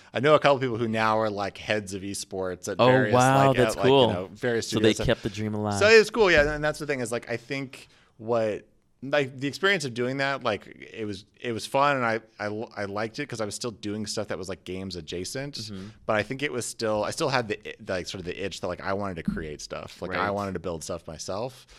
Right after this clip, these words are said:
Speaker 1: Um, and so I think that's the reason why, like, I think when,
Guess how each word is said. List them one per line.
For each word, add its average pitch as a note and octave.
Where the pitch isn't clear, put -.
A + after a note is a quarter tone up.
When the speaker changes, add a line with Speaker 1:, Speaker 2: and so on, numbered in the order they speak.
Speaker 1:
Um, F2+
and G#2
so F2+
I G2+
think B2
that's A#2
the A#2
reason A2
why, G#2
like, G2
I -
think -
when, G#2